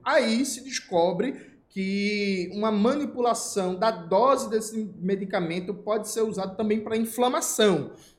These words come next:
Qual é a tendência dos monopólios estrangeiros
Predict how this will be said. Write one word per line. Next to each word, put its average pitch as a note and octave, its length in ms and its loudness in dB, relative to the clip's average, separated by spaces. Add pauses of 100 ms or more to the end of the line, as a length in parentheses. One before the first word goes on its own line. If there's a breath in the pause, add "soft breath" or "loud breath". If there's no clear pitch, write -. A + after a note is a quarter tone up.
Qual A#3+ 180 6
é C4 420 4
a A3 80 -6
tendência G#3 960 0 (320 loud breath)
dos E3 420 2
monopólios F#3+ 600 0
estrangeiros F3+ 720 -2